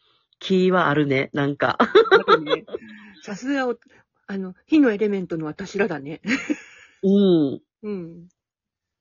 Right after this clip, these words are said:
Speaker 2: うん。
Speaker 1: なんかね、もうほんとちょっとやそっとじゃ動じなくなってきちゃったね。
Speaker 2: うん。ちょ-、うん、私もね、だんだんね、あの、強くなったねって言われたもん、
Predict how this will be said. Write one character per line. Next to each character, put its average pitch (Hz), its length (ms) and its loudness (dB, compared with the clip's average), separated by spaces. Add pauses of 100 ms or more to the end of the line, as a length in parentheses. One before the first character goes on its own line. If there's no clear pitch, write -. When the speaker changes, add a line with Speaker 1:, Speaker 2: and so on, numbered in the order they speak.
(580)
Speaker 2:
う 202 60 -10
ん。 175 160 -12
Speaker 1:
な 175 100 -12
ん 180 40 -10
か 170 140 -6
ね、 156 220 -2
も 160 160 -4
う - 80 -4
ほ 320 120 -2
ん 415 60 -4
と 440 120 -4
ち - 140 -6
ょ 508 100 -4
っ - 80 -20
と 427 100 2
や 214 160 8
そ 220 140 0
っ 208 100 -8
と 180 140 -2
じ 160 100 0
ゃ 156 40 2
動 190 300 4
じ 269 120 -2
な 294 140 2
く 294 100 -4
な 311 120 2
っ 330 40 -4
て 262 120 -2
き - 80 -10
ち - 80 -2
ゃ - 20 2
っ - 80 -2
た 147 120 2
ね。 151 280 0 (240)
Speaker 2:
う 202 100 -6
ん。 185 380 -10 (840)
ち - 100 -20
ょ-、 - 100 -18 (200)
う 226 60 -4
ん、 226 160 0
私 320 320 2
も 349 140 6
ね、 320 160 4
だ 269 160 0
ん 277 80 0
だ 285 140 0
ん 269 120 -2
ね、 269 240 -6 (240)
あ 220 120 -6
の、 226 140 -6
強 285 220 2
く 240 100 -2
な 196 120 -4
っ - 20 -14
た 175 140 -12
ね 180 100 -8
っ - 20 -8
て - 100 -18
言 165 80 -8
わ 156 60 -8
れ 160 60 -12
た 165 100 -10
も 156 120 -10
ん、 151 40 -18